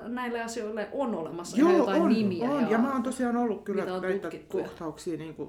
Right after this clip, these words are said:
Speaker 2: todistamassa, ja se on äärivaikeeta silloin tehdä mitään, että
Speaker 1: Hauskaa, että tää on joku ääritila, ja välillä mulla tapahtuu tota viikoittain tai useamman kerran
Speaker 2: Joo,
Speaker 1: viikossa.
Speaker 2: joo.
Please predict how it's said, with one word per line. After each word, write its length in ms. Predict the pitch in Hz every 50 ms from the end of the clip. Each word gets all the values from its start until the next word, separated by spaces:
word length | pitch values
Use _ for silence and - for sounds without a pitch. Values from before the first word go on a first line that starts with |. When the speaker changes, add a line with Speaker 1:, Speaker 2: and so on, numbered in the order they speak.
| - -
Speaker 2:
todistamassa, 760 | 180 175 160 165 165 - - - - 180 - - - 175
ja 100 | 165 160
se 100 | 160 190
on 120 | 185 - - -
äärivaikeeta 720 | 190 196 196 180 165 151 151 151 151 151 151 - - -
silloin 300 | 156 - 185 160 165 156
tehdä 240 | 156 175 165 165 160
mitään, 440 | 151 151 156 - - - 64 69 -
että 140 | - - -
Speaker 1:
Hauskaa, 400 | - 285 311 320 - - - 226
että 140 | 220 226 226
tää 120 | - 226
on 60 | 220 226
joku 160 | 220 233 240
ääritila, 420 | 233 226 202 202 202 185 180 185
ja 220 | 185 185 185 185 190
välillä 340 | 214 214 202 196 185 190
mulla 300 | 185 180 175 185 185 190
tapahtuu 360 | 185 190 185 185 185 180 202 190
tota 320 | 190 180 185 190 190 180
viikoittain 500 | 190 180 160 - 175 170 - - - -
tai 200 | - 165 165 165
useamman 320 | 165 160 - - - 165
kerran 180 | - - - 214
Speaker 2:
Joo, 200 | 226 214 190 165
Speaker 1:
viikossa. 340 | 151 151 185 185 - - 196
Speaker 2:
joo. 200 | 185 185 180 175